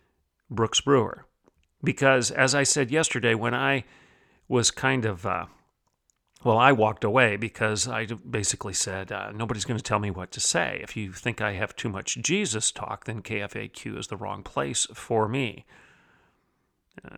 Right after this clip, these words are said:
Pat covered for me for a while, but it was very clear that I was putting him in a difficult situation because he knew I wasn't going to, uh, play their game. And so I just said, "I think it's been a good ride.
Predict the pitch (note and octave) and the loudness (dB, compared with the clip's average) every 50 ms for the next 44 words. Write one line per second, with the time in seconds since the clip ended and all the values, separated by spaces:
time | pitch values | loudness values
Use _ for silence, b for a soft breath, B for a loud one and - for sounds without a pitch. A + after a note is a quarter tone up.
0 | - _ - A#2 A2+ A2 - - - C#3 - C3+ A#2+ F#2 - - A2+ G2+ F#2+ G2+ | -16 _ -6 -6 -6 -6 -6 2 2 4 4 4 0 0 -2 -8 -6 -6 -6 -6
1 | F2+ - - G2+ F#2+ F#2 - - F#2 F#2+ - - - - _ A2 A2 - - b | -6 -6 -6 -6 -6 -6 -8 -8 -8 -8 -8 -8 -10 -8 _ -8 -8 -8 -10 b
2 | b b b b b b b - C#3+ D3 D3 B2 - - G3 G3+ F#3 C#3 - - | b b b b b b b -4 0 0 2 0 4 6 6 6 6 4 2 -2
3 | - - A2 G#2+ G#2 G2+ G2+ G2+ G#2 G#2 - - _ b b b b b b b | -4 -2 -2 -2 -2 -6 -6 -8 -8 -8 -8 -10 _ b b b b b b b
4 | b b _ B2 A2 - - - A#2 G#2 G2 F#2 E2+ B2 C#3 B2+ G#2+ G2 F#2+ G#2 | b b _ -8 -8 -8 -2 -2 -2 -2 -2 -2 0 0 0 0 0 -4 -6 -8
5 | - - A2+ - - - - - G#2+ - - - A#2 - - A2 F#2 G2 F#2 F#2 | -12 -8 -8 -6 -6 -6 -8 -10 -8 -6 -6 -6 -6 -6 -6 -4 -4 -4 -4 -4
6 | G2 - - F#2+ F#2+ - A#2+ G#2+ - - A2 G#2+ A2 G#2 - C#3 D#3 C#3 A2+ G2+ | -6 -6 -6 -8 -12 -12 -12 -12 -4 -2 -2 -2 -2 -2 -2 0 0 2 2 0
7 | G#2 G#2+ G2 G#2 G2+ A#2+ C3 A#2+ A2 F#2 G2+ G2 F#2 F2+ - - - G2+ F#2+ - | 0 0 -2 -2 -4 -6 -8 -10 -8 -8 -8 -8 -10 -10 -8 -6 -6 -6 -6 -8
8 | - - b b b b b b b b b b b b b _ - _ - - | -12 -12 b b b b b b b b b b b b b _ -20 _ -20 -20
9 | _ - - - B2 A#2 A2+ A#2 G#2+ F#2 D3 D#3+ C#3 G2+ - - _ _ _ _ | _ -20 -4 0 2 2 4 2 2 2 0 0 0 -2 -6 -14 _ _ _ _
10 | _ _ _ _ _ _ _ _ _ _ _ _ _ _ _ _ _ - A2+ A2 | _ _ _ _ _ _ _ _ _ _ _ _ _ _ _ _ _ -6 -4 -4
11 | A2 G2+ - A#2+ A#2 A#2 B2 A2 C3 A#2 - - - A#2 G#2+ G#2+ A#2 - - D#3+ | -2 0 2 4 4 4 4 2 0 0 0 0 0 0 -2 -2 -4 -2 -2 0
12 | E3 E3+ E3 D#3+ - - A2+ - - G2+ - - - - - - - - - A2 | 2 2 2 0 0 -2 -6 -6 -6 -12 -6 -2 -2 -2 -2 -4 -8 -16 -12 -4
13 | G#2+ G#2+ G#2 G2+ F2 - G#2 - - F#2 - - - - - | -2 -2 -2 0 -2 -2 -2 -2 -4 -8 -6 -6 -6 -8 -10